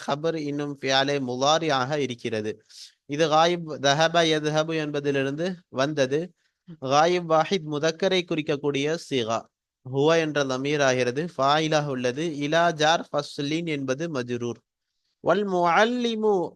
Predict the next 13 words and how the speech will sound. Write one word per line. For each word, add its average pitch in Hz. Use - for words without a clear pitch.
ஆசிரியர், 156
அந்த 143
ஆசிரியர், 147
யதுஹபு 156
இலா 156
ஃபஸ்லின் 151
ஆஹர, 147
அவர் 151
வேறு 196
ஒரு 196
பாட 170
அறையின் 156
பக்கம் 165